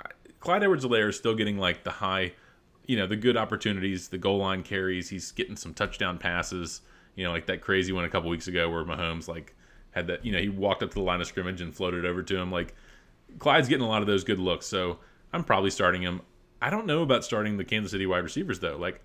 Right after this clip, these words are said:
I know that this is a high, you know, potential, like, this could have sixty points in this game, right? This could be, like, a thirty-four thirty-one game, but is that gonna be four <laughs> touchdowns from Kelce again? Is it gonna be two touchdowns from Clyde Edwards-Helaire?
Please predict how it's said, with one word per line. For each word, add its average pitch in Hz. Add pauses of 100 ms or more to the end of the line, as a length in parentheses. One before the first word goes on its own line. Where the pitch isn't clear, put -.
(140)
I 104
know 104
that 113
this 101
is 104
a 92
high, 92 (640)
you 175
know, 104 (140)
potential, 156
like, 123
this 151
could 139
have 127
sixty 123
points 104
in 92
this 82
game, -
right? 98
This 107
could 110
be, 113
like, 104
a 110
thirty-four 101
thirty-one 92
game, 85
but 87 (640)
is 107
that 104
gonna 107
be 101
four 104
<laughs> -
touchdowns 110
from 117
Kelce 147
again? 147
Is 107
it 104
gonna 104
be 101
two 113
touchdowns 107
from 104
Clyde 104
Edwards-Helaire? 104